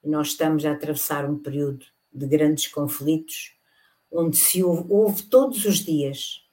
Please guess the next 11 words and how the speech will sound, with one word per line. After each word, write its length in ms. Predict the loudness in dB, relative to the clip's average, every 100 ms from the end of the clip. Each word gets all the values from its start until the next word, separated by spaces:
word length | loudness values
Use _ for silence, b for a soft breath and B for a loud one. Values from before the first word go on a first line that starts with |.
| _
irmãos 720 | -2 2 4 2 -2 -6 -16 _ _ _ _ _ _ -2
pronunciarem 1080 | 0 2 2 2 2 2 2 0 -2 -6 -2
palavras 680 | 2 4 4 4 0 -2 -4
de 160 | 0
ódio, 520 | 2 2 0 -8 -10 -14 _ _ -10
de 80 |
raiva, 680 | -6 -2 2 2 0 -6 -10 -16 _ _ _ _ _ _ _ _
contra 460 | 0 2 2 -2 -2 -4
aqueles 520 | 0 2 2 2 -6
que 180 | -6 -2
julgam 640 | 0 0 2 2 2